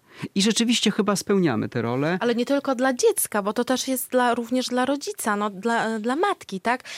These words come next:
Speaker 2: E, powiem pa-, panu, panie redaktorze, że dla mnie, żeby przyjechać na przykład tutaj dziś do radia, to też jest,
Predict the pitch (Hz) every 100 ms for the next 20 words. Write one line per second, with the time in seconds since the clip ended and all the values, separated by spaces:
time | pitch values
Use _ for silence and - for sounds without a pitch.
0 | - - 208 208 240 247 247 254 233 233
1 | 233 240 240 240 240 240 233 - 208 214
2 | 220 220 233 233 233 214 220 - 220 226
3 | 220 220 220 - 233 226 - 214 - 208
4 | 196 202 196 220 214 180 175 196 247 -
5 | - 269 427 - 381 -